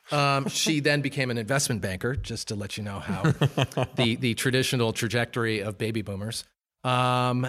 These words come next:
Speaker 1: and, uh, so it was a, a vibrant, um, very social household. I mean, every weekend,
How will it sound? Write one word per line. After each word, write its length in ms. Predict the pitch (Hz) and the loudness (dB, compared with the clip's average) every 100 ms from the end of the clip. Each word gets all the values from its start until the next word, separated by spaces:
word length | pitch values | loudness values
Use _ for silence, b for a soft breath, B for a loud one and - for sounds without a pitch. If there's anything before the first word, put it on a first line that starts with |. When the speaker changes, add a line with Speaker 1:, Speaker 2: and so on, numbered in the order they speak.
| - | -4
Speaker 1:
and, 520 | 139 135 135 135 131 | -2 2 2 2 0
uh, 460 | 135 131 127 127 117 - | 0 0 0 -2 -6 -8
so 280 | - 175 165 | 0 2 4
it 120 | 180 | 2
was 280 | 190 185 175 | 2 0 0
a, 140 | 160 151 143 | 0 0 -4
a 80 | 156 | -6
vibrant, 680 | 139 120 131 143 131 117 107 _ - | -4 0 2 2 0 -2 -6 _ -4
um, 360 | 110 104 104 | -2 0 -2
very 380 | 95 117 117 110 | 0 0 2 0
social 480 | - - 110 - 98 | 0 0 0 -2 -6
household. 500 | 90 95 - 85 90 | -6 -10 -10 -10 -8
I 40 | |
mean, 200 | 98 98 | -8 -6
every 220 | 107 113 | -2 0
weekend, 580 | 107 110 104 104 95 92 | 0 -2 -4 -4 -4 -8